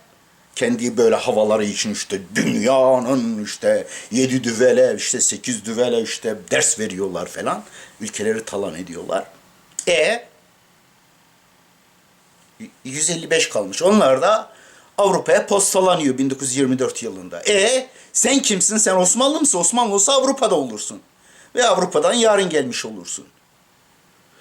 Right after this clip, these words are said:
<laughs> Anlamıyorum ya. Düşün kölelerin çocukları, Mısır'daki kölelerin çocukları firavunları alkışlıyor. "Firavunlar en üstün. Bu bizim atalarımız, ecdadımız." diyor firavunlara.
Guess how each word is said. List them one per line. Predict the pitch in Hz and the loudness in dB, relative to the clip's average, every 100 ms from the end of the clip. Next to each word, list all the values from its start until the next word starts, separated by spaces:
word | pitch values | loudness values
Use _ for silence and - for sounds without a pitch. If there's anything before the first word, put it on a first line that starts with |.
| _ _ | _ _
<laughs> | - - - - - 539 285 - 139 202 - - - - - - | -2 2 4 4 2 0 -4 -6 -8 -8 -8 -14 -4 -2 -2 0
Anlamıyorum | - 240 254 277 262 190 151 | 2 4 6 6 4 2 2
ya. | 143 147 208 - - - | 2 2 0 -6 -18 -2
Düşün | 262 - 254 | 2 2 2
kölelerin | 214 - 202 202 202 220 240 196 - - _ | 0 2 2 4 4 4 2 0 -10 -20 _
çocukları, | - 175 185 185 165 160 240 240 - _ _ _ _ _ _ | -2 -2 -2 0 2 4 2 0 -4 _ _ _ _ _ _
Mısır'daki | 170 185 208 196 147 151 | -2 2 2 0 -4 -4
kölelerin | - 190 180 180 269 240 | 0 2 2 4 2 2
çocukları | 277 - 160 147 156 165 254 247 - - | 0 0 -4 0 2 4 4 0 -6 -4
firavunları | 226 247 208 202 208 240 254 | 2 4 4 2 2 4 4
alkışlıyor. | 233 226 214 - 208 233 196 180 | 2 2 -2 -2 -4 0 0 0
"Firavunlar | 208 233 240 240 247 247 | 0 2 2 2 2 4
en | 254 254 | 4 2
üstün. | 254 - 202 214 202 185 170 160 - - - | 0 -2 -2 -4 -4 -6 -16 -20 -20 -20 -20
Bu | 147 226 | -6 -4
bizim | 214 226 | 0 2
atalarımız, | 233 233 208 214 208 214 226 | 2 2 2 4 2 2 0
ecdadımız." | 180 175 190 180 180 202 156 | 0 0 2 2 0 -4 -4
diyor | 151 | -6
firavunlara. | - 127 117 104 98 92 | -6 -6 -6 -6 -12 -12